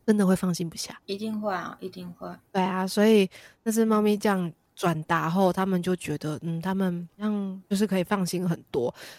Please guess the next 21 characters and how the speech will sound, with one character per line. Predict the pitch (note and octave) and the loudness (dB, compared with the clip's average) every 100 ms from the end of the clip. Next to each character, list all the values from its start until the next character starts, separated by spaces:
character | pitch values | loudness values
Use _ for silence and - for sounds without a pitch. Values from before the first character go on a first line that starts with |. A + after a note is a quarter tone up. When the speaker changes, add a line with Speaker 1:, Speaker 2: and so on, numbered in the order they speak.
| _ | _
Speaker 1:
然 | - A3 | 0 2
后 | A#3 | 6
他 | A#3+ | 4
就 | A#3 B3 | 6 6
有 | F3 | 6
问， | C#3+ F#3+ | 8 6
他 | E3+ | 6
就 | G3+ A3+ | 4 6
问 | G3+ F#3+ | 6 4
那 | |
只 | F3 E3+ | 2 0
猫 | D#3+ | 0
咪 | D#3+ D#3+ | -2 -4
说 | D#3+ D#3+ | -4 -2
，“那 | F#3 - | -2 -4
除 | - - | -4 4
了 | G#3+ | 4
这 | A3 A#3 | 6 6
个 | G#3 | 4
之 | - F#3+ | 4 4
外， | G3 F#3+ F3 | 6 6 4